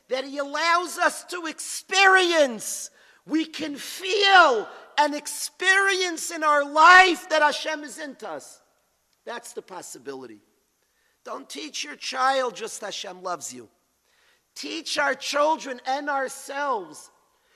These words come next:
that we're capable of experiencing. I feel it. Hashem is into me. I can experience it in my life, the love of God.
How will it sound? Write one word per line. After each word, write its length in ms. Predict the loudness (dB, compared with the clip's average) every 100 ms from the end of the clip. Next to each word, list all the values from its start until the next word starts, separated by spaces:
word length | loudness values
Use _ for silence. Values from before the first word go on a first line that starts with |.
| _ -4
that 260 | -4 -4
we're 160 | -12 -12
capable 920 | -12 -8 -4 -2 -2 -4 -4 -4 -4
of 140 | -8
experiencing. 1600 | -10 -16 -16 -16 -6 0 2 2 2 -2 -6 -8 -8 -8 -12 -16 _ _ _ -4
I 200 | -2 -2
feel 720 | -4 -14 -16 -6 2 6 6 6
it. 140 | 4
Hashem 460 | 2 0 -2 -2 -4
is 160 | -10
into 360 | -8 -8 -10 -14
me. 280 | -14 -14 _ _ _ _ _ -6
I 100 | -6
can 240 | -6 -10 -14
experience 1120 | -14 -12 -12 -4 0 2 0 -2 -6 -10 -12
it 100 | -12
in 80 |
my 160 | -10 -10
life, 640 | -8 -2 0 0 -4 -16
the 100 | -16
love 300 | -10 -8 -8
of 140 | -14 -14
God. 400 | -10 -8 -10